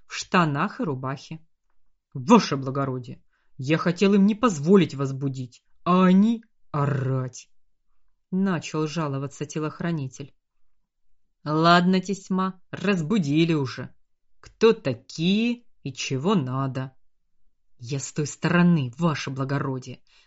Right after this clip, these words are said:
послан сотником моим, Траубом». «Это который Трауб? Тот, что из Висля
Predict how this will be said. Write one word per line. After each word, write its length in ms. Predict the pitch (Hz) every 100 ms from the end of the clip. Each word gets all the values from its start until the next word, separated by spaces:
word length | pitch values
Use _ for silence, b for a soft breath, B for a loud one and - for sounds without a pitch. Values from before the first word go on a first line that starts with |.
| b -
послан 420 | 160 190 170 135
сотником 640 | - 165 160 143 131 127
моим, 360 | 127 123 120 127 _
Траубом». 680 | - 185 180 131 127 127 135 _ _ _ - _ _ _ _ -
«Это 220 | 311 330
который 600 | - 381 381 190 151 147
Трауб? 560 | 147 139 127 120 117 - - _ _
Тот, 160 | - 302
что 280 | - - 294
из 220 | 277 214
Висля 680 | 208 339 494 - 131 135